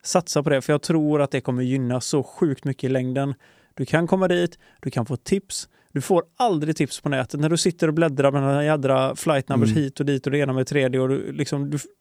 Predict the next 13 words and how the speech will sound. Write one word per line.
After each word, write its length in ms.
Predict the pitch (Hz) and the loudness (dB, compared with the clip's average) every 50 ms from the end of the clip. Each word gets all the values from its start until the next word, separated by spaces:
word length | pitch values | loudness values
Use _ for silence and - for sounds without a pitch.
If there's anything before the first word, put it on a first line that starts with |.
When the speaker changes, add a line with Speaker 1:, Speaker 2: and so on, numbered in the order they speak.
| _ _ _ _ _ _ _ _ _ _ _ _ | _ _ _ _ _ _ _ _ _ _ _ _
Speaker 1:
det 260 | - 160 175 - - 202 | -4 -4 -2 -2 0 -2
är 180 | 170 170 170 | 0 0 0
sån 280 | 156 - 175 156 143 135 | 0 0 -2 -2 -2 -2
skillnad. 400 | - 175 156 135 131 135 139 127 - - - - _ _ - - | -2 -2 -2 0 0 -2 -2 -4 -6 -12 -20 -20 _ _ -12 -8
Gå 60 | 196 185 - | -8 -6 -4
in, 320 | - 175 180 170 170 170 160 - _ _ _ _ | -2 -2 -2 0 0 -2 -4 -6 _ _ _ _
känn 500 | - - - - - 180 185 185 185 170 | -8 -6 -2 0 2 2 2 2 0 -2
på 80 | - - | 0 0
disken. 400 | 151 131 - - - 127 139 160 - _ _ _ - - | 0 0 -2 -4 -8 -10 -10 -12 -14 _ _ _ -4 0
För 60 | 151 | 0
det 60 | 160 | 2
gör 200 | 165 165 151 143 | 4 4 2 2
som, 200 | - - 147 - | 2 0 -2 -2